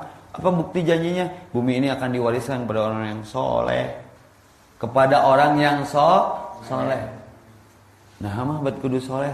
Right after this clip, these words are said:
tinggali Rasul. Rasul teu sakola, ku soleh mah pinter. Orang soleh pasti pin-, tapi orang pinter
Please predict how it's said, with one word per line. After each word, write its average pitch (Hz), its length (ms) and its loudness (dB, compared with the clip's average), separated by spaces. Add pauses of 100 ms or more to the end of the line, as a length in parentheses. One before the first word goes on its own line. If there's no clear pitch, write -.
tinggali 135 320 2
Rasul. 117 480 -2
Rasul 139 320 0
teu 139 80 -2
sakola, 139 800 -4
ku 127 80 -4
soleh 127 320 0
mah 139 240 -4
pinter. 120 320 -4 (400)
Orang 135 240 0
soleh 135 320 0
pasti 151 320 0
pin-, 214 320 4 (720)
tapi 139 240 2
orang 147 240 6
pinter 180 400 2